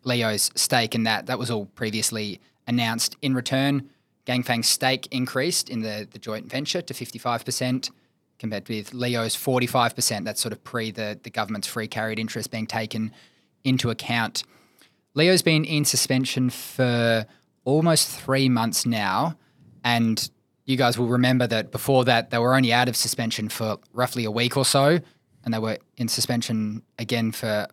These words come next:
six odd weeks before that. So it's been a tough old ride for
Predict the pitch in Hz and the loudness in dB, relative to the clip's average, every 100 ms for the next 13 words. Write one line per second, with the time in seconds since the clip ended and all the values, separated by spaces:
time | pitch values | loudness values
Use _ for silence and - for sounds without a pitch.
0 | _ _ _ _ _ _ - - 131 135 | _ _ _ _ _ _ -2 -2 2 2
1 | 117 123 113 120 131 120 107 98 123 135 | 2 0 0 0 2 2 2 0 -2 0
2 | 135 - 156 151 156 123 123 117 110 - | 0 2 2 4 4 4 2 2 0 -4
3 | 113 113 | -2 -2